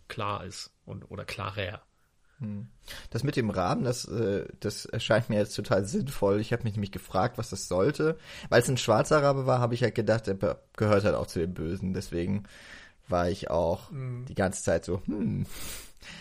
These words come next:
Speaker 2: Also
Speaker 1: dem Moment denkt man ja auch, dass der Schamane noch
Speaker 2: Genau.
Speaker 1: gegen den Bösen kämpft.
Speaker 2: Genau.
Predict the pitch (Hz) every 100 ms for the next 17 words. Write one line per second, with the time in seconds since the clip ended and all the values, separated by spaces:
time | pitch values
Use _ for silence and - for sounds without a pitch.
0 | - - - 139 147 139 135 131 143 143
1 | 123 117 123 - 123 123 110 113 131 110
2 | 98 101 - - - 135 90 95 - 117
3 | 120 107 110 107 127 120 104 95 95 -
4 | _ - - 92 87 - - 107 98